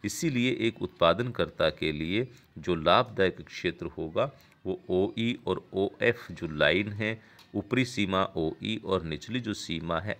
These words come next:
ओएफ़, तो ओई और ओएफ़ के बीच का जो क्षेत्र होगा वो उत्पादन के आर्थिक क्षेत्र कहा जाएगा, जिसके अंतर्गत एक विवेकशील उत्पादनकर्ता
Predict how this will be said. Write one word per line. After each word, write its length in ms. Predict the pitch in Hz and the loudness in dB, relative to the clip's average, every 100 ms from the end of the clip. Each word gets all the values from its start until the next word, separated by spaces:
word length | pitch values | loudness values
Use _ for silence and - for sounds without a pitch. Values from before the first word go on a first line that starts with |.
| - | -2
ओएफ़, 420 | 85 71 67 - - - - - _ | -2 0 -2 -4 -20 -20 -20 -20 _
तो 120 | - - | -10 -2
ओई 380 | 101 110 - 139 | 0 2 0 -4
और 280 | - 120 - 101 | -2 -4 -2 -2
ओएफ़ 420 | 104 123 156 - | 2 2 2 0
के 120 | 120 | -4
बीच 420 | 82 85 98 107 | -2 -2 -4 -4
का 140 | - 110 | 0 2
जो 160 | 95 | 0
क्षेत्र 500 | - - - 87 - | -6 -6 0 0 -2
होगा 420 | 78 80 82 107 117 - _ _ | -4 -4 4 4 2 -10 _ _
वो 300 | 80 95 113 - | -6 -2 -2 -2
उत्पादन 600 | 95 - 78 76 73 95 - | -8 -2 2 2 0 -8 -2
के 160 | 98 - | -2 0
आर्थिक 680 | - 76 - - - - 113 | 0 0 -2 -14 -18 -12 -10
क्षेत्र 480 | - - 135 - 95 | -10 0 0 2 -2
कहा 320 | 90 82 78 | 0 2 2
जाएगा, 480 | 73 76 73 85 123 - - - | 2 0 0 -2 -4 -6 -20 -12
जिसके 360 | 87 123 - 143 | -10 -8 0 2
अंतर्गत 580 | 90 78 82 85 95 - | 2 0 -2 0 -4 -4
एक 160 | 87 78 | -6 -4
विवेकशील 760 | 80 80 107 107 - 175 165 | -4 0 -2 -4 -6 -4 -2
उत्पादनकर्ता 1000 | 104 - 73 71 73 71 78 - 107 113 | -4 -2 -2 -2 -6 -6 -6 0 0 0